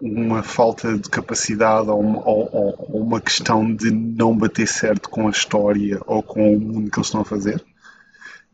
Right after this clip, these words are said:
E isso para mim foi sempre uma coisa que me frustrou muito. E acho que tem a ver um bocado com o tipo de mercado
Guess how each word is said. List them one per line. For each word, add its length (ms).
E 220
isso 220
para 160
mim 140
foi 160
sempre 160
uma 60
coisa 220
que 100
me 60
frustrou 460
muito. 520
E 100
acho 160
que 40
tem 80
a 40
ver 80
um 120
bocado 360
com 280
o 60
tipo 340
de 100
mercado 1000